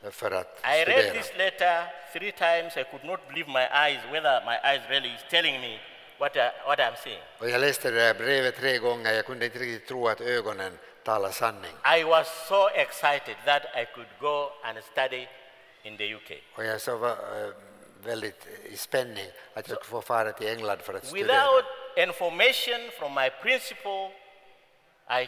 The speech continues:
Speaker 2: just got this information.
Speaker 1: Utan att min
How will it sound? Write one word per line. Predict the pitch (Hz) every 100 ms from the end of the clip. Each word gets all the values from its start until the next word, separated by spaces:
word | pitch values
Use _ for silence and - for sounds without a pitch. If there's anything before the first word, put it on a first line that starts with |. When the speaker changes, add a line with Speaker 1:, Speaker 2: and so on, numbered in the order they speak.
| -
Speaker 2:
just | 143 139 - - -
got | 135 131
this | 123 -
information. | 98 - 87 90 - - _
Speaker 1:
Utan | 143 147 135
att | 123 -
min | 123 123 117